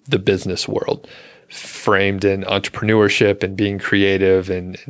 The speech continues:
doing things on your own. So a lot of it, it, like, gets you motivated. And honestly, when I, when I think about Seth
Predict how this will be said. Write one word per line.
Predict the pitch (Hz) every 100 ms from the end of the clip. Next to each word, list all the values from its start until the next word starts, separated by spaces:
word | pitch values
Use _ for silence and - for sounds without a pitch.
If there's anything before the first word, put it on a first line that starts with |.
| 98
doing | 101 98 95
things | 92 98 92 90
on | 98 92
your | 92 90
own. | 85 95 - - - - -
So | - - 92 90 92
a | 107
lot | 107 120
of | 117
it, | 104
it, | 98 -
like, | 101 92
gets | 120 98 -
you |
motivated. | 98 113 113 110 104 104 101 - -
And | 98 95 95 92 107
honestly, | 135 135 - 101 98
when | 98
I, | 92 87 -
when | 107 95
I |
think | 92 101
about | 98 95 -
Seth | - - 98 98 - -